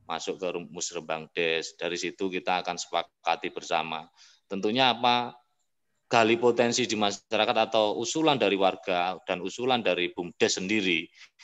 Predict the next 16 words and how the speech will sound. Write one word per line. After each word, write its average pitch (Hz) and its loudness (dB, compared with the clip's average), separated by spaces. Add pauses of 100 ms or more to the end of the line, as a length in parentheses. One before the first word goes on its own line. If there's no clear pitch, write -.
(120)
misalkan 98 0
terkait 98 2
dengan 92 -4
bumdes 107 2
juga 113 6
harus 107 0
peka 120 6
melihat 101 0 (320)
apa 120 6
saja 165 6
toh 170 6
yang 139 4
dibutuhkan 113 2 (240)
warga 104 6
ini. 92 0 (480)
Misalkan 104 4